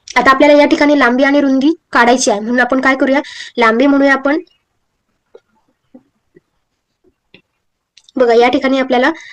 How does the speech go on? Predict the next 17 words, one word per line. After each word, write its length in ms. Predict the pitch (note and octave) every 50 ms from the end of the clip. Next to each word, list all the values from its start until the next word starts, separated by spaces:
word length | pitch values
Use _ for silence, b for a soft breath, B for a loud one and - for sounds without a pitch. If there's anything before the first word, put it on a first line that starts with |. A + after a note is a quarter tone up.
| B B B B B -
लांबी 300 | A#3+ A#3 A3+ A#3 B3 C4+
आणि 180 | C#4+ C#4+ D4
रुंदी 200 | C#4+ C#4 C4 C4+
दिलेली 320 | C4 A#3 B3 B3 C4 C#4+ D4+
नाहीये, 240 | D4 D4 C4 B3 B3+
म्हणून 220 | C4 B3+ B3+ C4+
आपण 260 | C#4 C4+ - C4 C#4 D#4+ B B B B B B _ -
सग-, 260 | - - B3+ A3 A3 - _ _ _ _ _ _ _ _ _ -
लांबी 280 | B3+ A#3+ A#3 B3 C4+
आणि 140 | C#4+ C#4+ D4+
रुंदीच्या 320 | C#4+ C4+ C4+ C#4+ C#4 D4+ D4
किमती 240 | D4 C4+ C4 C4 E4
काढण्यासाठी 640 | D#4 C4+ A#3+ B3 A#3+ A#3+ - C#4 C4 - A#3 B3+ C4 b b b b b b b _ _ _ _ _ _ -
रुंदीला 360 | B3 B3 B3 B3 C4+ C#4+ D4
म्हणूया 300 | D4 D4 C#4+ D4 D4 D4
एक्स 400 | - - D4+ B3+ C4 C4 - - - _ _ -
आणि 360 | C#4 C#4 C4 A#3+ A3+ C4+